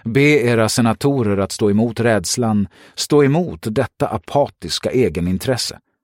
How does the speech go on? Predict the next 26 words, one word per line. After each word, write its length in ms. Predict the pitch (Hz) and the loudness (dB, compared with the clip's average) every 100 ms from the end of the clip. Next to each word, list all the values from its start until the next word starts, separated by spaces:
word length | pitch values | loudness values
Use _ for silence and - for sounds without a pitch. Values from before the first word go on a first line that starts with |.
| _ _ _ | _ _ _
Darra 460 | 98 139 120 139 113 | 0 2 2 0 0
inte 320 | 98 78 101 | 0 -2 -4
av 200 | 87 87 | -4 -2
bävan 560 | 117 101 80 85 104 | 0 0 -2 -2 0
inför 240 | 104 101 101 | 0 0 -4
tanken 560 | - 107 85 - 107 | -2 -2 -4 -2 -2
på 100 | 101 | 0
invasion. 640 | 104 104 104 - 123 113 104 - - - | 0 0 -2 -2 0 0 0 -6 -20 -6
Låt 340 | 131 151 156 | 0 2 2
inte 340 | 156 127 107 151 | 0 2 2 0
era 280 | 135 113 107 | 0 0 0
senatorer 800 | 127 117 - - 170 92 85 87 | 0 0 -2 -6 -6 -4 -4 0
lägga 420 | 127 95 117 120 | 0 0 -2 -4
era 460 | - 156 98 127 | 0 0 0 0
rikedomar 1000 | 127 151 113 - 110 143 147 110 85 80 _ - | 0 -2 -4 -4 -2 0 0 -2 -2 -6 _ -2
på 120 | 139 | 0
hög 380 | 139 143 85 78 | 2 0 0 -2
för 100 | 123 | 0
egen 380 | 135 95 127 107 | 2 2 0 0
del 320 | 82 67 - _ _ _ | 0 -4 -10 _ _ _
och 140 | 107 110 | -4 0
gömma 320 | 131 117 117 | 2 4 2
sig 180 | - 104 | 0 0
bakom 340 | 110 - 110 | 0 0 0
era 340 | 127 107 104 | 0 0 0
krigsskepp 560 | 107 131 110 - 113 | -2 -2 -4 -6 -8